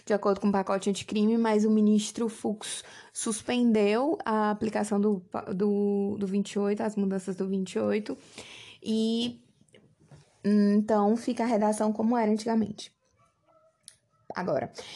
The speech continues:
entrevista e acesso a dados de celular em cumprimento de mandado de busca e apreensão. É,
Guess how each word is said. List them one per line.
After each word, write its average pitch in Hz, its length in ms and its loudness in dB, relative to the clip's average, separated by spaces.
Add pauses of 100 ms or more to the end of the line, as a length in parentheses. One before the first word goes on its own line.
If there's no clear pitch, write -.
entrevista 247 800 0
e 247 100 2
acesso 233 560 2
a 202 120 0
dados 208 400 0
de 262 100 0
celular 247 460 0
em 196 60 2
cumprimento 214 480 2
de 226 60 0
mandado 202 320 2
de 185 80 -4
busca 208 280 -4
e - 20 2
apreensão. 220 580 -2 (640)
É, 180 600 0